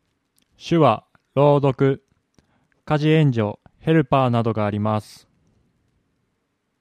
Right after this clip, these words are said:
子どもや青少年を対象とした活動では、レクリエーション活動、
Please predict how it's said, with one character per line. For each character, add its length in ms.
子 120
ど 120
も 120
や 280
青 160
少 300
年 240
を 60
対 240
象 240
と 120
し 80
た 100
活 260
動 180
で 100
は、 260
レ 120
ク 120
リ 140
エ 140
ー 20
シ 100
ョ 100
ン 40
活 260
動、 340